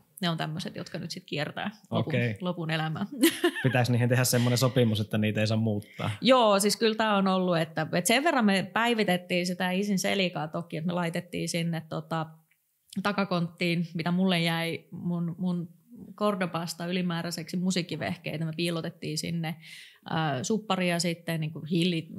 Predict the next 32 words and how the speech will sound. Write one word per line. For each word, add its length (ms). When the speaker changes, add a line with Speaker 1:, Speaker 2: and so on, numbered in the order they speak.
Speaker 1:
hillityn 440
kokoinen, 340
ei 140
mikään 380
viisitoista 420
Speaker 2:
Joo. 160
Speaker 1:
tuumainen 280
earthquake, 640
niinku, 260
et 120
ihan 280
hillityn, 500
hi-, 240
hi-, 340
hillit-, 520
hillityn 500
kokoinen 580
ja 100
sitten, 560
äh, 220
toi, 320
toi, 200
toi 340
vahvistin 640
ja 120
sitten 320
laitettiin 600
U 200
S 60
B-toiminen 1040
soitin, 460
että 320